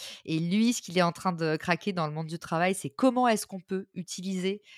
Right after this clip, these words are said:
son réseau. Donc, un autre actif qu'on travaille depuis la naissance. On commence à réseauter, en fait, à l'école maternelle, hein. On est toute la vie au contact des autres. Et pourquoi est-ce qu'on sait pas mieux profiter de son carnet d'adresses ? Ça, c'est, heu, une vraie question. Et je pense que le monde du travail de demain,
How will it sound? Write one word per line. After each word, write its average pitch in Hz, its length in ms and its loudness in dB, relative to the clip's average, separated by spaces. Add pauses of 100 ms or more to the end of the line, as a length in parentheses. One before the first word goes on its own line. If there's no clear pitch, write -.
(100)
son 269 360 2
réseau. 233 460 4 (260)
Donc, 170 120 -6 (360)
un 190 200 6
autre 277 240 2
actif - 520 -2
qu'on - 120 -6
travaille 185 360 4
depuis 403 420 6
la 359 100 10
naissance. 269 520 2 (220)
On 214 100 -6
commence 254 360 2
à 226 80 8
réseauter, 226 400 2
en 240 80 0
fait, 247 200 -2
à 220 60 2
l'école 214 280 0
maternelle, 202 480 -2
hein. 175 140 -4
On 160 80 -4
est 160 120 -4
toute - 160 -16
la 185 140 2
vie 196 120 0
au 196 60 2
contact 180 340 -4
des 170 200 -2
autres. 208 240 -4 (260)
Et 165 100 0
pourquoi 202 400 4
est-ce 190 140 0
qu'on 180 220 -2
sait 170 160 0
pas 196 160 6
mieux 202 240 4
profiter - 400 0
de - 60 -2
son 185 140 -8
carnet 165 300 -2
d'adresses ? 170 460 2 (320)
Ça, 190 320 4
c'est, - 400 0
heu, 151 240 2
une 156 100 -6
vraie 190 160 4
question. 226 340 0
Et 214 60 2
je - 100 -2
pense - 200 -6
que 185 140 2 (280)
le 202 140 2
monde 269 160 -2
du 254 100 -6
travail 240 300 4
de 226 100 2
demain, 226 320 4